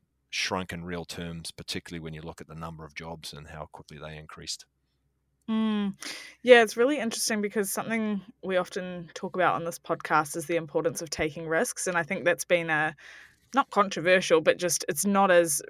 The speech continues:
Speaker 2: relatable topic in recent years because it's been harder to take those risks with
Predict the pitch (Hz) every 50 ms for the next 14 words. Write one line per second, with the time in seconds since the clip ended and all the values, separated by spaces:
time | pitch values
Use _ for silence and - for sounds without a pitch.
0 | - - - 180 180 175 175 170 165 175 185 196 165 - - 165 165 160 156 156
1 | - _ - - - - 180 - 180 170 - 175 160 160 160 165 165 - - -
2 | - 147 147 156 151 - 170 - 175 156 - - - 175 165 156 139 160 170 165
3 | 165 180 175 - 180 - - 180 165 - - - 165 156 160 156 147 - 160 160
4 | 170 156 147 - - - 165 147